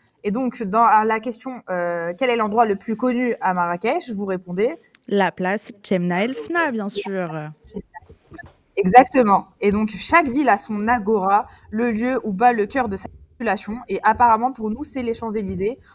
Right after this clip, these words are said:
Speaker 1: enfin pour les touristes. Mais pour les Marrakechis, pour les Marocains et pour le monde entier,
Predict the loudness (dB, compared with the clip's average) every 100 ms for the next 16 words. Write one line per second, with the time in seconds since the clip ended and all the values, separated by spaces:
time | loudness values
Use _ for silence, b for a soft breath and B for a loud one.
0 | b -2 -2 0 -2 -2 -6 -8 -10 -14
1 | -20 B B -2 0 0 2 4 4 2
2 | -4 -6 -8 -6 -2 0 2 0 0 0
3 | -2 -2 -6 -10 -8 -6 -4 -2 -2 -2
4 | -2 -4 -4 -6